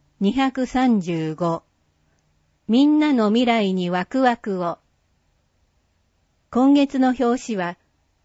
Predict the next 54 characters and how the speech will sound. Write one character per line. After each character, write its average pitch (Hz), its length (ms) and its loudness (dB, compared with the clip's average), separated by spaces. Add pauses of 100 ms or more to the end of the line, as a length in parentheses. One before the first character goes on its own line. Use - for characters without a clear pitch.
(200)
エ 214 120 0
ヌ 269 140 2
テ 269 100 -4
ィ 262 140 0
ー - 40 0
エ 262 40 0
ヌ 220 140 2
総 254 260 2
合 254 260 2
運 247 220 2
動 240 200 2
公 240 220 0
園 196 240 -2
に 180 180 -6 (160)
新 240 380 -2
し - 120 -18
く 220 140 -2
で 202 140 0
き 220 140 -4
る 180 180 0 (140)
プ 269 80 -2
ー 269 180 4
ル 208 120 2
の 185 240 0
イ 190 120 0
メ 233 200 4
ー 202 60 0
ジ 180 100 -8
で 170 140 -6
す。 - 180 -20 (1040)
季 - 120 -16
節 294 320 -6
や 185 200 -2
天 277 320 2
気 185 180 -6
を 165 120 -2
気 - 160 -4
に 226 160 0
せ 220 200 -2
ず 185 360 -4
利 202 160 0
用 220 200 2
で 208 140 -2
き 208 140 -4
る 170 200 -6 (560)
全 240 360 0
天 226 260 -2
候 233 220 0
型 214 300 -4
プ 196 200 -4
ー 156 40 -6
ル 143 100 -10
で 139 140 -10
す。 - 200 -20